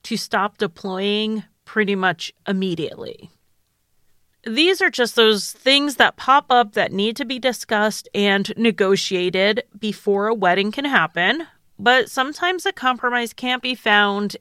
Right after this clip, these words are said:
and by the summer of twenty twelve, Keith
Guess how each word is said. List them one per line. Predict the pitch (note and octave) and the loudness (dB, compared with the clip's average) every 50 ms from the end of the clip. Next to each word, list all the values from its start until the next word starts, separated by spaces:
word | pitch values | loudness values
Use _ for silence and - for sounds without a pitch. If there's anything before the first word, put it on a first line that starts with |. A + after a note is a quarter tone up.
| _ - | _ -6
and | A3 A3+ A#3 A#3 A#3 A#3 A#3 A3+ A3 G#3 - _ _ _ _ _ _ _ _ | -4 -2 0 2 2 2 2 0 -2 -6 -10 _ _ _ _ _ _ _ _
by | - G#3 G3+ A3 | -2 0 0 2
the | G3 A3 G#3+ | 2 0 -2
summer | - - A#3 A3 A3+ B3 C4 C#4 | -2 0 0 2 4 6 6 6
of | B3+ - - A3+ | 6 4 0 -6
twenty | - - - C4 C4 C#4+ D4+ | -10 -10 -8 -6 -6 -6 -8
twelve, | - - - D#4 D4+ D4+ D4+ D4 D4+ D4 B3+ - _ _ _ _ _ _ _ _ _ _ | -6 -2 0 0 2 2 2 0 0 -2 -6 -12 _ _ _ _ _ _ _ _ _ _
Keith | - - - C#4 D4 D#4 - | -12 -6 -2 -2 -2 -2 -4